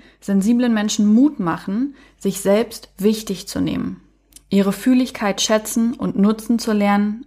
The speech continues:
anstatt sie als Schwäche anzusehen. Dabei ist mein Weg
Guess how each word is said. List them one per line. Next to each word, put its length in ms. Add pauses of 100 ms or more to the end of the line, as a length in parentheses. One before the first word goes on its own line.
anstatt 400
sie 260
als 220
Schwäche 340
anzusehen. 680 (1400)
Dabei 220
ist 200
mein 480
Weg 360